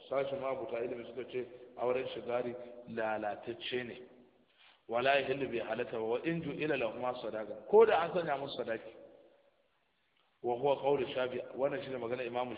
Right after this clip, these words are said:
Shafi'i wa Ahmad wa Ishaq. "Wa ruwiya an Ata bin Abi Rabah annahu qala", Ata ko yace, "يقران على نكاحهما". In sai auren shigar, auren bai yi ba, amma ana iya tabbatar da su akan auren. "Wa yuj'al lahuma sadaqul mithl",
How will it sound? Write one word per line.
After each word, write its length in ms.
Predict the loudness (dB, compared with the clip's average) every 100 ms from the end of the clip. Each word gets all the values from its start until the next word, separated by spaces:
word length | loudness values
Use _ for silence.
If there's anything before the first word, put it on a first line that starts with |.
| -2
Shafi'i 280 | -2 -2 -2
wa 160 | -2
Ahmad 300 | -2 -4 -4
wa 80 | -6
Ishaq. 340 | -6 -2 -2 -2 -12 -16 -4
"Wa 100 | 0
ruwiya 300 | 2 4 4
an 80 | 4
Ata 280 | 0 2 0
bin 160 | 0 -4
Abi 200 | -2 0
Rabah 300 | 2 2 2
annahu 220 | 0 -2
qala", 260 | 0 0 0 -6 -12 -2
Ata 300 | 0 4 2
ko 100 | 2
yace, 140 | 0 0
"يقران 840 | 0 -4 0 2 4 8 10 8
على 320 | 4 2 2 2
نكاحهما". 600 | 0 -2 -4 -4 -8 -12 -16 -20 -20 -20 _ _ _ _ _ _ _ -2
In 120 | 0
sai 140 | 2
auren 340 | 8 8 8 4
shigar, 320 | 4 8 8
auren 320 | 8 4 2
bai 80 | -2
yi 80 | -4
ba, 120 | -6 0
amma 240 | 0 2 4
ana 180 | 4 4
iya 160 | 2 0
tabbatar 460 | 0 0 -2 0 0
da 100 | 0
su 240 | -2 -4 -4
akan 320 | -4 0 -2 0
auren. 320 | 0 2 2 -2 -8 -14 -18 -20 -20 -20 _ _ _ _ _ _
"Wa 180 | 0 4
yuj'al 420 | 6 6 6 4 6
lahuma 380 | 2 2 0 0
sadaqul 420 | 0 0 0 -2
mithl", 240 | -6 -10